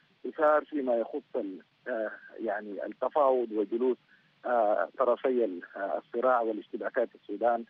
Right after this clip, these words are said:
من خلال القوات المسلحة وقوات الدعم السريع، لكن في ظل هذه الأحداث وفي ظل هذا التوقيت أيضًا الوضع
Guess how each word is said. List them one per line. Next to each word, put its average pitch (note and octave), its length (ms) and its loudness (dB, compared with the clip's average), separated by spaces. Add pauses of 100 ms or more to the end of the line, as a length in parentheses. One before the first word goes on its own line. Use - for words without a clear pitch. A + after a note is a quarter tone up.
(340)
من A2 200 -12 (100)
خلال A#2+ 300 4
القوات A2+ 440 -2
المسلحة G2+ 460 -6
وقوات G2+ 440 -6 (360)
الدعم G#2 280 -2 (460)
السريع، G#3+ 260 -6
لكن D3+ 360 0 (380)
في D3 140 2
ظل D#3+ 260 4
هذه C3+ 640 0
الأحداث C3 520 2 (400)
وفي C3 260 0
ظل C3+ 220 2
هذا B2 380 2
التوقيت A#2 520 -4 (200)
أيضًا D#3+ 400 2
الوضع B2 380 2